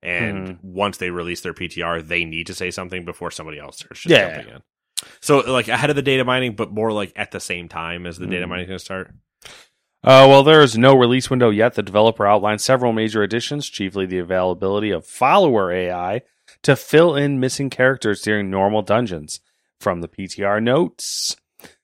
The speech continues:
Speaker 2: uh, follower dungeons are available for all eight of the original Dragonflight dungeons on normal difficulty.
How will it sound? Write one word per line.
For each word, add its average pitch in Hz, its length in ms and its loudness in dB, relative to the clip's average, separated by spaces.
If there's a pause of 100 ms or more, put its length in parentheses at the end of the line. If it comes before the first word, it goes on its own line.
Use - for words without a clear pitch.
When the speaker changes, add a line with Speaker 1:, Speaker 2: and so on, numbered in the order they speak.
(320)
Speaker 2:
uh, 117 180 10
follower 139 420 8
dungeons 131 400 2
are 110 140 6
available 113 460 6
for 113 180 2
all 107 220 4
eight 143 240 -2
of 117 100 -4
the 107 100 -6
original 101 380 -2
Dragonflight 92 640 -4
dungeons 120 500 -2
on 87 220 -10
normal 90 280 -4
difficulty. 139 600 -8